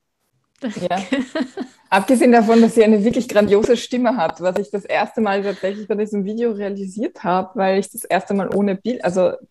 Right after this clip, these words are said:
Speaker 2: wie gut diese Stimme ist, ja, <laughs> also muss ich wirklich sagen, super. Also so gesehen, äh, wer weiß, was sich da noch, äh, auftut, Jonna. <laughs>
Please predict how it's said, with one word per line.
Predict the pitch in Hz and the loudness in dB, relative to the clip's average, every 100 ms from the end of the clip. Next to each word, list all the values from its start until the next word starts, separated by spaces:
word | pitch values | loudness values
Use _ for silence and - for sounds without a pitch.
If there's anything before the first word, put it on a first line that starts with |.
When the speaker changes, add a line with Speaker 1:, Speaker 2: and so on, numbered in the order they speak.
| _ | _
Speaker 2:
wie | 190 185 | -2 -2
gut | 214 349 359 | 0 0 2
diese | 175 170 | -2 -2
Stimme | - 254 427 165 | -4 -2 2 2
ist, | 175 220 | 0 -2
ja, | 180 214 330 | 0 0 2
<laughs> | |
also | 285 254 | 2 2
muss | 311 302 | 2 -2
ich | - | 0
wirklich | - 508 392 | 2 2 2
sagen, | - - - - 762 571 453 | 0 -2 -4 -8 -14 -16 -14
super. | 226 220 285 202 - - - | -8 -4 -2 -2 -4 -12 -4
Also | 208 220 226 196 | 0 2 0 -2
so | 220 | -2
gesehen, | 240 214 214 247 247 | -2 0 0 0 -4
äh, | 151 202 202 202 | -8 -6 -8 -10
wer | 196 185 | -8 -6
weiß, | 180 170 - | -4 -4 -6
was | 190 | -8
sich | 190 - | -8 -6
da | 175 - | -6 -6
noch, | 170 175 - | -8 -8 -6
äh, | |
auftut, | - 160 - 175 - 165 165 | -4 -2 -2 -4 -4 -6 -4
Jonna. | 160 160 220 - - | -6 -6 -8 -8 -2
<laughs> | 269 262 262 - | 0 2 0 -4